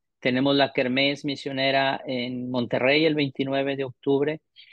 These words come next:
Y, bueno, las diferentes celebraciones en las casas de, de Daniel Comboni el diez de octubre, que es la fiesta de nuestro fundador. Entonces, yo creo que si se acercan a las casas combonianas de, de su región,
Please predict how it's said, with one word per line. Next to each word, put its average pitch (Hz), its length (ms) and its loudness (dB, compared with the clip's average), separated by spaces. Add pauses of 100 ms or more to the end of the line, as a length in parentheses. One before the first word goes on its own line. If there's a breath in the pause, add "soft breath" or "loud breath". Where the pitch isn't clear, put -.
(340 loud breath)
Y, 131 540 2
bueno, 170 260 4
las 135 160 0
diferentes 147 560 -2
celebraciones 147 760 -6
en 143 120 -4
las 127 160 -4
casas 135 480 -2
de, 127 460 -4
de 127 160 -6
Daniel 131 360 -2
Comboni 135 460 -2
el 127 100 -2
diez 123 300 2
de 131 60 2
octubre, 156 640 0 (140)
que 123 140 2
es 120 80 0
la 123 160 2
fiesta 123 380 0
de 127 100 -2
nuestro 123 320 -8
fundador. 127 540 0
Entonces, 147 500 -4 (440 loud breath)
yo 139 160 0
creo 147 220 2
que 160 160 4
si 151 180 -4
se 143 160 -2
acercan 156 380 -2 (1000)
a 131 220 -6
las 127 220 -4
casas 143 340 -4
combonianas 135 840 -4
de, 120 260 0
de 117 80 2
su 131 160 -2
región, 147 460 0